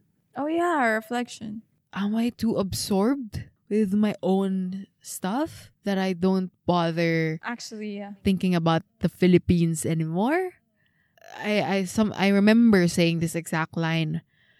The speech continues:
Speaker 2: way before for some, I don't know. I said, "Ang dami ko na ang problema sa buhay ko, poproblemahin ko pa ba
Speaker 1: Yeah.
Speaker 2: yung politika sa Pilipinas?" So basically, I said, "I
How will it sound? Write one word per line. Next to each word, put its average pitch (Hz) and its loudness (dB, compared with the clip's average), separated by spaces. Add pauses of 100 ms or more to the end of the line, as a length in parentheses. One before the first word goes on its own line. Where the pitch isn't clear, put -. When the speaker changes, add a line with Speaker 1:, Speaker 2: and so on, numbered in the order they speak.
(640)
Speaker 2:
way 170 4
before 160 0 (400)
for 165 -10
some, 160 -8
I 156 -8
don't - -8
know. - -14 (360)
I 175 4
said, 165 4 (580)
"Ang 208 0
dami 233 2
ko 240 0
na 247 0
ang 240 -2
problema 208 0
sa 208 -2
buhay 180 2
ko, - -8
poproblemahin 170 -2
ko 156 -14
pa 233 -4
ba 156 0
Speaker 1:
Yeah. 156 -4
Speaker 2:
yung 147 -14 (840)
politika 160 -4
sa 156 -2
Pilipinas?" - -6 (400)
So - -20
basically, 170 -4
I 156 -4
said, 151 -6 (800)
"I 160 -6